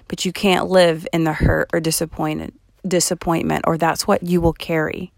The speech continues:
Instead of carrying that, let it go.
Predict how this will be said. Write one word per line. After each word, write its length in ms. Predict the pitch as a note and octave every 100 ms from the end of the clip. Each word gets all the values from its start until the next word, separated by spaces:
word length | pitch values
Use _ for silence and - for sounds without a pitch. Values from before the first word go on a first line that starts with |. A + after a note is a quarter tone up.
| _ _ _ _ - - - _
Instead 520 | G3 F#3+ - - F3+
of 140 | G#3 -
carrying 560 | - G3 G3 E3+ F3
that, 320 | F3 - F2 - _ _
let 280 | F#3 F3 D#3
it 140 | E3 -
go. 320 | F2 -